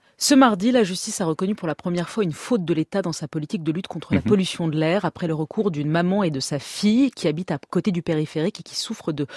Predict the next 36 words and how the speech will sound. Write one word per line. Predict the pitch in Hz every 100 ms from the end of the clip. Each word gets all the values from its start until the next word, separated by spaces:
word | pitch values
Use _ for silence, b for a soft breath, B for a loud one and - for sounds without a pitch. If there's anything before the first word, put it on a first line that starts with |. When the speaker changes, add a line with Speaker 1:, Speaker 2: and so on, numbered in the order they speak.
| B B -
Speaker 1:
de |
problèmes | 165 - 185 208 233
respiratoires. | 165 208 - 233 165 - - 151 139 -
En | 240
conséquence, | 285 277 185 - 143 -
Anne | 202
Hidalgo | 214 180 170 220
a | 240
annoncé | 170 170 -
l'installation | 196 - 175 175 233
de | 170
cent | - 285
cinquante | - 226 196 - 165 -
capteurs, | - 214 - 208 170 - B B B B
euh, | 160 147
de | 151
pollution | - 220 202 - 226 262
dans | 202
les | 175 165
écoles | 175 226 180
et |
dans | 147
les | 147
crèches. | - - 185 240 -
Et |
elle | 185
envisage | 196 208 247 190
de |
déplacer | 170 175 - 262 277
certaines | - 196 190 175
classes | - 202
dans | 165
d'autres | 151 220 - 226
parties | 185 - 170
de | 165
l'école | 156 - 165